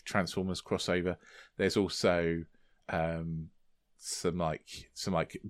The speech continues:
minor kind of Marvel superheroes that show up in Transformers. I think there's a tri-, Transformers Spider-Man crossover at some point as well.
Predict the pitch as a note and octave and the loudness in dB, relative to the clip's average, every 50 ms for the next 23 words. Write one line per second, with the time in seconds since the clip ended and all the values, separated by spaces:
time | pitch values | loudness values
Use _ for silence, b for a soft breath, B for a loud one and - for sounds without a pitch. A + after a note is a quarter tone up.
0 | - _ - A2+ A#2 G#2+ G2+ G2 F#2+ F#2+ F#2+ F#2 - - - F#2 F#2 F#2 F2+ - | -14 _ -4 4 6 6 8 8 6 6 4 4 4 4 2 4 4 2 2 4
1 | F#2+ F2+ F2+ E2+ - G2 F#2 F2+ F2+ F2 E2+ - - - - - F2+ - - F2+ | 4 4 4 4 4 4 4 4 4 2 0 -4 -6 -4 0 0 0 0 2 0
2 | E2+ E2+ F2 E2+ E2+ E2+ E2+ - - - - - - - D#2 - - _ - - | 2 2 2 2 2 2 0 -2 -4 -6 -6 -8 -4 -4 -6 -6 -6 _ -8 -4
3 | - G2 F2 E2+ E2 - - E2 E2 E2 D#2+ D#2+ - - - - _ _ _ - | 0 2 2 2 2 0 -2 -2 -2 -2 -6 -8 -10 -18 -20 -20 _ _ _ -4
4 | - F#2 E2+ E2 - - F2 E2+ E2+ - - - - - - - - D3 D#3+ E3 | 0 0 0 0 0 -2 0 0 -2 -4 -4 -6 -6 -6 -4 6 8 8 8 8
5 | D#3+ - - A2+ G2 G#2 - - - G#2+ G2 - - - - - - - G#2 G2+ | 4 2 2 2 2 2 2 2 2 2 2 2 0 -2 -2 0 0 0 2 2
6 | G2 - - - - G2+ G#2+ G2+ - D#2+ D#2+ D#2 D#2 D#2 - E2 D#2 - - D#2+ | 4 4 2 4 4 4 4 4 2 2 0 0 0 0 -2 -2 -2 0 0 0
7 | D#2 C#2+ D#2 C#2+ - - D#2+ D2+ D2 - D#2 D2+ E2 D#2 - F2 E2+ E2+ - | 0 0 -2 -4 -4 -4 -6 -6 -4 -6 -6 -4 -6 -6 -6 -4 -4 -6 -8